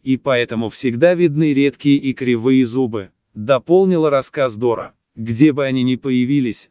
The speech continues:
это всегда вызывает панику и беспорядки. Люди, кто потрусливее, бросаются убегать,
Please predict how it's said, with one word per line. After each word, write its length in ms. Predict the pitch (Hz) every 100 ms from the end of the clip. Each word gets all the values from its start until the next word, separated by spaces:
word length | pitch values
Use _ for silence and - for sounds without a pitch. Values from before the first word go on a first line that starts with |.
| _
это 260 | 156 170 185
всегда 460 | - 165 143 175
вызывает 560 | 156 135 131 127 117 110
панику 480 | 139 117 113 - 127
и 60 |
беспорядки. 840 | 117 127 - 123 104 95 - 82 - _ _
Люди, 400 | 127 143 131 123
кто 280 | - 170 156
потрусливее, 840 | 147 139 131 - 156 160 120 92 - _
бросаются 680 | 107 127 127 160 156 139 151
убегать, 600 | 135 147 139 127 -